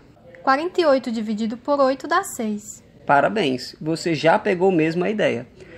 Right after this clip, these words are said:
Speaker 2: Dessa forma, temos a fração dez sextos. Vamos continuar simplificando por dois, já que dez e seis são números pares.
Speaker 1: Dez dividido por dois dá cinco. Agora,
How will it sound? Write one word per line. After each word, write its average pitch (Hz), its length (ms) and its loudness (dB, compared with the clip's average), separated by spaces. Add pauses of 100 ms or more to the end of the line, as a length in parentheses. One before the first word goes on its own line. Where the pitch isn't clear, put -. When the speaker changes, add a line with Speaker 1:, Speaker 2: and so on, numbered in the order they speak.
(160)
Speaker 2:
Dessa 208 320 4
forma, 196 360 4
temos 185 300 2
a 170 120 4
fração 143 580 2
dez 135 560 2
sextos. - 680 -4 (260)
Vamos 262 300 4
continuar 170 540 2
simplificando 180 680 -2
por 180 220 -4
dois, 160 460 0 (220)
já 123 220 2
que 147 180 -4
dez 127 540 0
e 143 100 -4
seis 143 420 -2
são 175 120 -4
números 139 320 -2
pares. - 600 0 (400)
Speaker 1:
Dez 311 320 2
dividido 247 440 -6
por 262 220 0
dois 220 320 -2
dá 269 120 2
cinco. 262 560 -8 (720)
Agora, 220 540 2